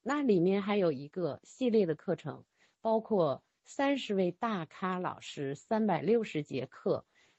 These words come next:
就是如果你花三百六十块钱，只有三百六十块钱哦，买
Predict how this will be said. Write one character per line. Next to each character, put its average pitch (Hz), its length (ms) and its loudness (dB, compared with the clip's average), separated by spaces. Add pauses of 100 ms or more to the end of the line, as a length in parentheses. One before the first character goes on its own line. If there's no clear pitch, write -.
就 208 140 -2
是 156 340 -4
如 165 200 2
果 220 140 4
你 185 160 2
花 175 360 -4
三 233 380 -2
百 151 200 -4
六 254 340 0
十 151 220 -4
块 180 260 -4
钱， - 380 -8 (340)
只 - 140 -4
有 247 160 6
三 208 220 0
百 185 100 4
六 196 160 2
十 - 80 -10
块 190 160 0
钱 156 260 0
哦， 160 140 -4 (680)
买 156 480 0